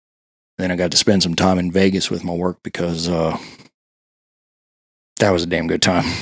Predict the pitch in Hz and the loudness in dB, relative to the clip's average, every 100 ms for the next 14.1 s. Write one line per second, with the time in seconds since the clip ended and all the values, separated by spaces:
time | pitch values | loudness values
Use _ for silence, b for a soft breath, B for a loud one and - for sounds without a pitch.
0 | B B - 95 92 82 92 90 87 - | B B -2 4 4 4 2 2 0 -2
1 | 92 92 87 - 90 - 92 90 87 - | 0 0 0 0 -2 0 0 2 0 -4
2 | 85 87 _ _ _ _ _ _ _ _ | -8 -10 _ _ _ _ _ _ _ _
3 | _ _ _ - 110 113 117 113 117 120 | _ _ _ 0 2 4 4 4 2 0
4 | - 85 - - _ _ 98 92 92 117 | -2 -6 -6 -8 _ _ -2 -2 0 0
5 | - 123 120 92 82 80 - _ _ _ | 0 2 0 0 -2 -2 -8 _ _ _
6 | _ _ _ - 113 113 110 - 113 98 | _ _ _ 0 2 4 4 4 4 2
7 | 95 - 92 90 - _ _ _ _ _ | -2 -2 -4 -6 -10 _ _ _ _ _
8 | _ _ _ _ _ _ 107 98 - 147 | _ _ _ _ _ _ -2 0 2 4
9 | 170 131 98 90 - - - 95 107 101 | 6 6 6 4 2 2 2 2 2 0
10 | 101 101 101 101 117 - 110 113 110 104 | 0 0 0 0 -2 0 2 4 4 2
11 | 92 104 92 95 98 95 - 98 110 80 | 2 0 2 0 2 0 0 -2 -2 -4
12 | - _ _ - 101 90 95 95 95 95 | -10 _ _ -8 -4 -2 0 2 0 0
13 | 95 - 98 92 98 95 87 - 92 - | 0 0 2 2 2 0 2 4 4 2